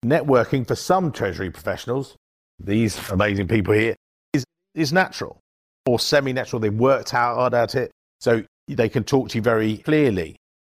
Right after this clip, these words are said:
But it's the time it takes you to ride an elevator to tell about your story. You know, "I'm Mike, I run the treasury recruitment company, this is what we do, and I can help your career. You know, this is why you want to be in my network." Then each of these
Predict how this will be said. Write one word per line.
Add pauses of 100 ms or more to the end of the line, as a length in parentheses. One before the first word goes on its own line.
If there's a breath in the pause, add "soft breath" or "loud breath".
(300)
But
it's
the
time
it
takes
you
to
ride
an
elevator
to
tell
about
your
story. (480)
You
know,
"I'm
Mike,
I
run
the
treasury
recruitment
company,
this
is
what
we
do, (520)
and
I
can
help
your
career. (120)
You
know,
this
is
why
you
want
to
be
in
my
network." (500)
Then
each
of
these